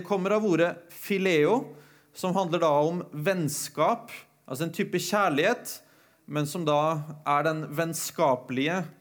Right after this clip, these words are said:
kjærligheten. Og det andre ordet, xenia, det handler om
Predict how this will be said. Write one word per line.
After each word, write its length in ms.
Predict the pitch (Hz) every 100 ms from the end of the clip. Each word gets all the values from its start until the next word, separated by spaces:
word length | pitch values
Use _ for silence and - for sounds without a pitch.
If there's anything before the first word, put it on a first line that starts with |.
| _ -
kjærligheten. 680 | 190 139 110 104 - 107 - _ _ _ _ _ _ _ _ _ _ _ _ _ _ _ _ -
Og 320 | 226 262 -
det 160 | 156 - 247
andre 320 | 233 185 269
ordet, 260 | 156 127 120 - - - _ _ _
xenia, 720 | _ - - 202 226 208 208 226 143 - - _ _ _ _ _ _ _ _ _ - _ _ _ _
det 460 | 139 127 196 220 - 180
handler 480 | 226 202 156 185 185
om 180 | 214